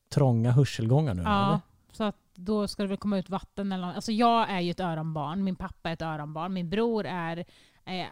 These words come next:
Speaker 2: ha, alltså har opererat bort polyper. Jocke har opererat bort polyper. Eh, Jocke har haft rör i öronen. Hans bror har haft rör i öronen. Alltså du vet, det ligger verkligen
Speaker 1: Mm.
Speaker 2: i
Speaker 1: Det ligger i
Speaker 2: släkten.
Speaker 1: släkten.
Speaker 2: Ja, exakt. Så vi är inte förvånade.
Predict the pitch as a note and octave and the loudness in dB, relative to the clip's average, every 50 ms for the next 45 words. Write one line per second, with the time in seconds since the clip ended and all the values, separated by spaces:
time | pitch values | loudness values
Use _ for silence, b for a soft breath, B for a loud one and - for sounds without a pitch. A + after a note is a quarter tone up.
0 | - - F3+ G#3+ F#3+ D#3+ G3 F3 - F3+ F#3 F#3+ F#3 F3 - G3 F#3 F#3 E3 - | -8 -6 -4 -4 -4 -4 -4 -4 -2 -2 0 0 -2 -2 -4 -4 -4 -4 -4 -4
1 | F3+ E3+ - - F#3+ F3+ F3+ E3 D#3 - - G3 G3 G3 A3 - _ - - E3 | -6 -8 -6 -6 -4 -4 -2 -4 -4 -4 -4 -2 0 0 -2 -4 _ -6 -6 -4
2 | - - G3 F#3+ F#3 - F3 E3 - - F#3 F3 D#3 D3 - - - D#3 D3 D#3+ | -2 -2 -4 -4 -4 -4 -6 -8 -6 -6 -6 -6 -6 -6 -8 -10 -10 -10 -10 -10
3 | - b b b b b b b b - F3+ F3+ E3+ G3 G#3 G#3+ - _ - G#3 | -14 b b b b b b b b -6 -6 -4 -2 -2 -2 -2 -4 _ -6 -4
4 | F3+ F#3+ G3 F#3+ F3 - F#3+ F3+ F3+ F3 F3 F3 E3 D#3+ D#3 E3 E3 E3 E3+ F3 | -2 0 0 -2 -2 -2 -2 -2 -2 -2 -2 -2 -4 -4 -6 -6 -6 -4 -6 -6
5 | D3+ - E3+ G3+ A3+ A3+ A3 G#3 G3 F#3+ - - F#3 F3 E3+ E3 D#3+ - F#3 E3 | -6 -6 -4 -2 0 0 0 0 0 -2 -2 -2 -2 -2 0 -2 -2 -4 -4 -2
6 | - G#3 F#3 - F#3+ F#3+ G#3 G3+ F#3 - G#3+ G#3 G#3+ G#3 G#3 F#3+ F3+ F3 G#3+ G3+ | -2 -4 -4 -4 -2 0 0 0 2 4 4 4 4 2 0 -2 0 2 2 2
7 | F3+ F3 G3 F#3+ F3+ B2+ B2 G#2 F#2 F3 D#3+ F3+ F3 F3 E3+ D#3 - D#3+ C#3 C3 | 2 2 2 4 4 4 4 4 2 -2 -2 -2 -2 -2 -2 2 4 6 8 8
8 | C3+ C3 G#3 C#3 - - C#3+ C3+ F#3 G3 G3+ G3+ G3 F#3+ F#3+ E3+ - - A3 F#3+ | 8 10 10 10 10 10 10 8 8 8 6 6 6 4 2 0 4 8 8 8
9 | - - - A3 A3+ B3 B3+ B3+ B3 A#3 - B3 - D4 C#4 A#3 A#3+ A#3+ G#3 F#3 | 8 10 8 8 8 8 6 6 6 6 4 0 0 0 0 2 2 2 2 2
10 | F3 F3+ F#3 F3+ G3 G#3+ A3+ F#3+ - F#3 | 0 2 2 2 2 4 2 2 0 0